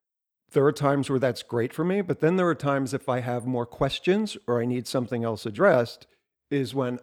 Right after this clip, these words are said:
I have to step up and let you know that I need a little bit more in this particular situation,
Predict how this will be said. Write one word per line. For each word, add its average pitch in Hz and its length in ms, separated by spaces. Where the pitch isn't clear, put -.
I 147 160
have 147 260
to 123 60
step - 340
up 120 180
and 123 140
let 113 200
you 190 360
know 110 480
that 135 280
I 151 240
need 151 320
a 131 60
little 139 360
bit 139 140
more 123 240
in 120 140
this 139 200
particular 120 640
situation, 104 840